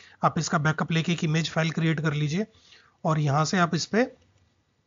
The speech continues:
इसको ब्राउज करके यहाँ पे नेक्स्ट करके पास कर देंगे, तो ये जो सेम Windows C ड्राइव है जो, वो आपकी पेन ड्राइव पर भी इंस्टॉल हो जाएगा। इसी तरह से आप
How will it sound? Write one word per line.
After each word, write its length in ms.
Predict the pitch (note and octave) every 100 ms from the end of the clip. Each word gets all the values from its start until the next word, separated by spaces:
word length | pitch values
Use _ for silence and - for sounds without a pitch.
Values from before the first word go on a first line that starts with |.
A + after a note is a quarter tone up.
| _ _ _ _ -
इसको 220 | - -
ब्राउज 320 | D3+ D#3 D#3 D3+
करके 200 | D#3+ E3+
यहाँ 100 | D#3
पे 100 | E3+
नेक्स्ट 260 | E3 -
करके 180 | F3 E3+
पास 340 | D#3+ D#3 -
कर 160 | - D#3+
देंगे, 240 | D#3+ G3+
तो 440 | B3+ G#3+ G3+ G3+ - -
ये 240 | E3+ F3+ - - F3
जो 300 | D#3+ E3+ F3+
सेम 600 | - F3+ F#3+ G#3+ G3 F3
Windows 520 | E3 E3+ F3 F3+ -
C 120 | F3
ड्राइव 300 | D#3+ E3 E3
है 60 | D#3+
जो, 280 | D3+ G3 - - - _ -
वो 140 | D#3 F3
आपकी 260 | E3 A#3+
पेन 300 | - F3 E3
ड्राइव 160 | E3 F3+
पर 140 | F#3+
भी 120 | F3
इंस्टॉल 360 | F3+ E3+ E3 D3
हो 60 | B2+
जाएगा। 280 | A#2+ A#2+ C3
इसी 240 | F3+ D#3+ F#3+
तरह 200 | G3 F#3
से 100 | G3
आप 180 | A3+